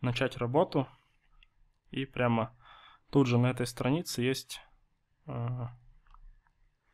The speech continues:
вот эта ссылка. "Скачайте тестовый H T M L файл". Нажмите на нее, и вам откроется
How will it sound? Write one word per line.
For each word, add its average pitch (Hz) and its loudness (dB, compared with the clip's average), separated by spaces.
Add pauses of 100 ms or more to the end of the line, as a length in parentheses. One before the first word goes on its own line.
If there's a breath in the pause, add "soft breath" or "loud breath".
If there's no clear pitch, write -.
(520 soft breath)
вот 120 0
эта 120 0
ссылка. - -4 (180)
"Скачайте 139 -2
тестовый 123 -6
H - -10
T - -6
M 117 0
L 117 -2
файл". 101 -2 (1200 soft breath)
Нажмите 123 2
на 143 4
нее, 117 2 (840)
и 135 -2
вам 131 -2
откроется 123 -2